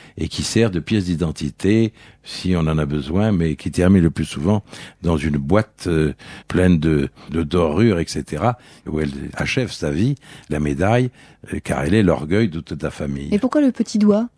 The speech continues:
Speaker 1: Ben, c'est un vieil usage maçonnique qui a été réintroduit dans une académie où le nombre de maçons était assez important, un usage compagnonique plus exactement que maçonnique, un usage compagnonique ionique et cette académie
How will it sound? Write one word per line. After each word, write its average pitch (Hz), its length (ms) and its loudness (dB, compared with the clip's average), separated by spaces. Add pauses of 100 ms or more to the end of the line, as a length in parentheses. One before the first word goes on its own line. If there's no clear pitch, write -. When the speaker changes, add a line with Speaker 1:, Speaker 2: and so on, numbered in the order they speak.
(520)
Speaker 1:
Ben, 123 120 0
c'est 160 240 -2
un 147 80 4
vieil 180 220 2
usage 147 340 2
maçonnique 131 560 0
qui 135 100 -2
a 123 40 2
été 117 240 0
réintroduit 135 680 0
dans 160 140 0
une 120 180 0
académie 113 600 0 (320)
où 135 140 2
le 127 120 4
nombre 120 300 2
de 107 100 2
maçons 95 400 0
était 110 260 -2
assez 113 220 -4
important, 135 640 -4 (440)
un 95 180 2
usage 107 320 2
compagnonique 123 720 2
plus 98 320 0
exactement 101 520 2
que - 120 -4
maçonnique, 80 640 -2 (340)
un 80 100 -2
usage 90 300 2
compagnonique 139 380 2
ionique 95 420 2
et 98 100 4
cette 123 240 -2
académie 98 540 0